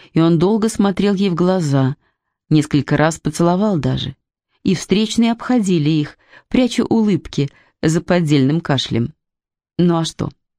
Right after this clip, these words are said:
Оказывается, есть жизнь после смерти. Должна быть, говорили друг другу люди. Надо же, старичьё, а целуется. Губы его показались ей сухими, щека жёсткой,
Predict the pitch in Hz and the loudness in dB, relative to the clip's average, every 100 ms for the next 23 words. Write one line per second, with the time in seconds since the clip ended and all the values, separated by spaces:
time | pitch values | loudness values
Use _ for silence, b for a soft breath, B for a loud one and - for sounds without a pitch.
0 | _ 156 151 139 139 180 214 214 - 160 | _ -6 0 0 2 0 0 -2 -2 0
1 | 151 170 214 - 147 147 151 185 190 139 | 2 2 0 -4 0 0 0 -2 -2 -2
2 | 127 151 160 185 202 202 - - - _ | 0 -2 -2 0 0 -2 -6 -10 -12 _
3 | 170 247 277 294 202 127 - - B B | -2 0 2 2 2 -2 -4 -16 B B
4 | 165 170 175 190 156 170 165 180 156 180 | 0 2 2 2 2 0 2 0 2 0
5 | 180 135 143 b b b _ _ 190 208 | 0 -2 -4 b b b _ _ -2 0
6 | 151 123 131 _ - - 226 214 - 208 | 0 -2 -8 _ -8 -2 0 0 -2 0
7 | 247 262 _ _ _ 214 220 - 147 147 | 0 -2 _ _ _ -4 -2 0 0 0
8 | 147 - - 135 _ _ _ _ _ _ | -4 -6 -10 -10 _ _ _ _ _ _
9 | _ _ _ _ _ _ - 180 247 247 | _ _ _ _ _ _ -2 0 2 4
10 | 254 277 262 - 208 226 220 220 214 220 | 2 2 0 0 0 0 0 -2 -2 -2
11 | - 220 - 175 151 143 - _ _ _ | -2 -6 -2 0 0 0 -6 _ _ _
12 | - - 202 202 220 202 143 - - 127 | -14 -4 -2 0 -2 0 -4 -4 -6 -8